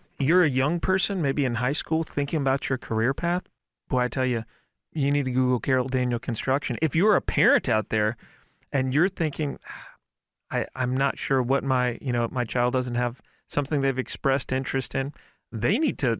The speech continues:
to look at, we talk about the trades all the time, but there's so much more than just the actual physical part of the trades. There's so much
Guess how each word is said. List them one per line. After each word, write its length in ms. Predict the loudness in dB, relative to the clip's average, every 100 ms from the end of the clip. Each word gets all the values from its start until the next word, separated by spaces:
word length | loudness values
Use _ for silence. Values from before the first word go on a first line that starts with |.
| -2
to 100 | 0
look 200 | 0 0
at, 100 | 0
we 80 | 0
talk 240 | 0 0
about 180 | 0 -2
the 80 | -2
trades 420 | 0 0 0 -2 0
all 140 | 0
the 80 | 0
time, 380 | 0 0 0 -4 -12 _ _ -4
but 100 | 0
there's 180 | 2 2
so 180 | 2 2
much 260 | 2 0
more 220 | 0 2 0
than 160 | -2
just 320 | -2 -4 -4
the 140 | -2 -2
actual 360 | -2 -4 -4
physical 500 | -6 -4 -4 -2 -4
part 300 | -2 0 0 -2
of 160 | -10
the 80 | -8
trades. 540 | -6 -2 0 -2 -8
There's 200 | -6 -6
so 120 | -2 -4
much 260 | -4 -6